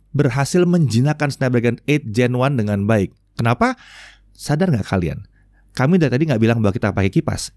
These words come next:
Iya, pengujian tadi adalah tanpa kipas pembantu sama sekali. Nah, gimana kalau dikipasin? Masih pakai H S enam puluh F P S,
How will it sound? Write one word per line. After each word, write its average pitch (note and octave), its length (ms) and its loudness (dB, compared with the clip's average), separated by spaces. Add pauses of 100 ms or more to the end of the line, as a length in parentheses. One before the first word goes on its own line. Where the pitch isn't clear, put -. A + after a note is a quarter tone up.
Iya, D3+ 480 2
pengujian E3 640 0
tadi F3 240 -2
adalah D3+ 320 -2
tanpa D#3+ 720 -2
kipas D3 640 -2
pembantu C3+ 560 0
sama C3 320 -2
sekali. D3+ 640 0 (560)
Nah, D#3 240 4
gimana F#3 240 2
kalau F3+ 240 -2
dikipasin? F3 640 0 (480)
Masih F2+ 240 -2
pakai G2 160 -2
H F#2+ 80 0
S G2 160 0
enam F#2+ 160 0
puluh G2+ 240 0
F - 80 -8
P A2 120 2
S, F#3+ 280 -2